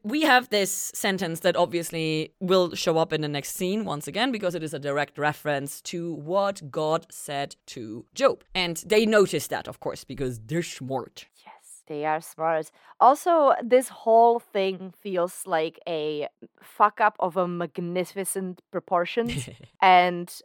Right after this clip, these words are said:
Speaker 2: also the fact that every day is the song that keeps coming back and is turning
Speaker 1: Every
Speaker 2: into
Speaker 1: day it's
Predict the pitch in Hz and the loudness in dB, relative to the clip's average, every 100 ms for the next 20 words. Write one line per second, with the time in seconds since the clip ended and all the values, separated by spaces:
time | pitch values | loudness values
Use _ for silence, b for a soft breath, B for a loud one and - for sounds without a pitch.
0 | - 208 240 - 240 220 - 208 - - | 4 6 6 4 2 2 2 2 2 2
1 | 180 170 170 - - 180 180 190 175 165 | 4 4 0 -10 -6 -2 -2 -2 0 0
2 | 170 180 - 165 170 - - - 175 165 | 0 -6 -8 -8 -6 -8 -14 -16 -10 -8
3 | - 170 165 175 160 - 165 156 - 160 | -2 0 0 -2 -8 -8 -14 -14 -6 -6
4 | 156 156 160 - 151 - _ _ 160 165 | -4 -10 -8 0 0 -2 _ _ 0 0
5 | 160 156 - 165 156 - - - _ _ | -2 -8 -8 -8 -6 -8 -8 -10 _ _
6 | - 175 165 165 160 160 - 175 165 175 | -4 -2 -2 -6 -8 -14 -12 -10 -10 -6
7 | 165 214 - _ - 339 339 _ - | -6 -8 -14 _ -12 -12 -12 _ -20